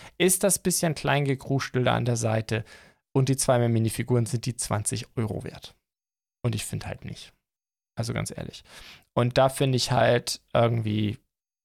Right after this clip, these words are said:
da macht der Geländekran eindeutig mehr her. Ist meine Meinung. Ist das coolere Set. Gut, dann kommen wir zu siebenundsechzig. Ja,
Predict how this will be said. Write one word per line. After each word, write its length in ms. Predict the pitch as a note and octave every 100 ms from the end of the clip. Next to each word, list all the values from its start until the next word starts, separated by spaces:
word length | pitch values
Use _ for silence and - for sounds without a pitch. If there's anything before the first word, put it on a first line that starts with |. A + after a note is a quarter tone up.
| _
da 120 | A2+
macht 240 | A2+ - A#2+
der 60 |
Geländekran 760 | A2+ G#2 G2+ G#2+ - A2 G#2 A2
eindeutig 800 | - A2 G#2 G2+ G2 G#2 - B2
mehr 480 | G#2+ G2+ G2 G2+ -
her. 300 | - - - _ _ _ _ _
Ist 160 | - -
meine 240 | - G#1
Meinung. 340 | - - - - - -
Ist 180 | -
das 120 | - -
coolere 300 | B2 - -
Set. 300 | - - - - - - - - - - - - _ _ _ _ -
Gut, 440 | C#4+ C#4+ F#3 F#3
dann 120 | G3+
kommen 140 | G3 A3
wir 80 |
zu 140 | G#3 F#3+
siebenundsechzig. 1120 | D#3+ G#3+ G3+ E3 E3+ E3 - - E3+ D3+ -
Ja, 880 | B2+ D3 D#3 D#3 D#3 C#3+ C#3 C3+